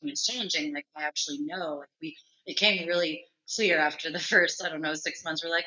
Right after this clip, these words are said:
"Oh, so this is really hard. Normally I would leave and be, like,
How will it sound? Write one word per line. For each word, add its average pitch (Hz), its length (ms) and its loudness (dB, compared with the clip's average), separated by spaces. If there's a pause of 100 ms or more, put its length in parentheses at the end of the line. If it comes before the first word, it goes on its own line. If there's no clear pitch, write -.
(120)
"Oh, 254 520 2 (880)
so 269 320 8
this 285 160 -2
is 240 180 0
really 330 240 8
hard. 180 640 6
Normally 214 320 2
I 277 120 8
would 302 180 2
leave 185 640 -6
and 180 160 0
be, 180 100 -4
like, 165 240 0